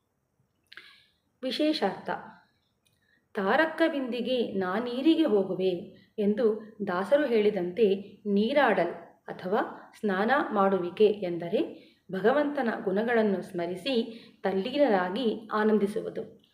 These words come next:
ಹಾಗೂ ಅವನ ಧ್ಯಾನದಲ್ಲಿ ಮಗ್ನರಾಗುವುದು. ಇದಕ್ಕೆ ಇಚ್ಛಾ ಪ್ರವೃತ್ತಿಗಳಲ್ಲದೆ ಬೇರೆ ಅಧಿಕಾರ ಮತ್ತು ಸಂಪತ್ತು ಬೇಕಿಲ್ಲ. ಸೌಂದರ್ಯಾದಿ ಪ್ರಸಾದನಗಳು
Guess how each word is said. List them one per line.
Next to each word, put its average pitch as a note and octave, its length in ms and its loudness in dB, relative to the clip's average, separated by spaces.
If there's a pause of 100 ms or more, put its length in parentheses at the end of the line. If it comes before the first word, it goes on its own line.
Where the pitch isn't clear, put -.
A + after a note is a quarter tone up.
(400)
ಹಾಗೂ F3 640 -6 (240)
ಅವನ G3 200 -2 (180)
ಧ್ಯಾನದಲ್ಲಿ F#3+ 880 -2
ಮಗ್ನರಾಗುವುದು. G3+ 1040 -2 (680)
ಇದಕ್ಕೆ G#3+ 480 2 (400)
ಇಚ್ಛಾ D#4 520 -2
ಪ್ರವೃತ್ತಿಗಳಲ್ಲದೆ A3+ 1300 2
ಬೇರೆ G3 220 6
ಅಧಿಕಾರ G#3+ 520 2 (220)
ಮತ್ತು A3 260 0
ಸಂಪತ್ತು F#3 540 -4
ಬೇಕಿಲ್ಲ. F#3+ 560 0 (1000)
ಸೌಂದರ್ಯಾದಿ A3 640 2
ಪ್ರಸಾದನಗಳು G#3 920 0